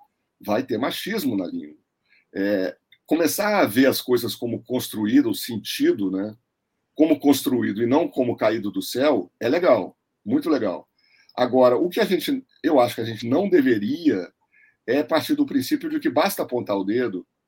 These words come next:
que tá resolvida a questão. Isso é, isso é a lógica dos processos do stalinismo, né? Quer dizer, a acusação era suficiente pra condenar o, o, o infeliz à Sibéria, os trabalhos forçados ou, ou a, ou a morte.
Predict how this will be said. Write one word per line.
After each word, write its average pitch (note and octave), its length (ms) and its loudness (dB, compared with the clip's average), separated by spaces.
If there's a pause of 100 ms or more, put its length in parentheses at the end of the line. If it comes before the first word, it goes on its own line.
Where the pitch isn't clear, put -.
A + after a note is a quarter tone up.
(340)
que - 80 0
tá D#3 120 -2
resolvida D3+ 580 6
a F#2 40 -4
questão. E2+ 420 -12 (460)
Isso D#3+ 260 -4
é, G3 140 -2
isso F#3+ 460 -2
é F3 680 -2
a C#3+ 60 2
lógica D3 580 2
dos F3 200 -6
processos F3 840 -6 (560)
do A2+ 260 4
stalinismo, F3 840 0
né? G#2 240 -6
Quer G2 80 -8
dizer, F2+ 220 -6
a B2 80 0
acusação C3+ 600 2
era D#3 140 0
suficiente D3+ 880 -2 (400)
pra G#2+ 140 -4
condenar A#2+ 500 0
o, G2 320 -2 (200)
o, A2+ 320 -8
o A2+ 160 -6
infeliz A2+ 800 -2 (300)
à G2+ 80 -4
Sibéria, A2+ 640 0
os F#2+ 320 -2
trabalhos G2 400 -4
forçados B2+ 560 -2
ou, D#3 440 0
ou B2+ 200 2
a, E3+ 260 -2
ou C3 120 2
a F3 60 2
morte. E3 600 -2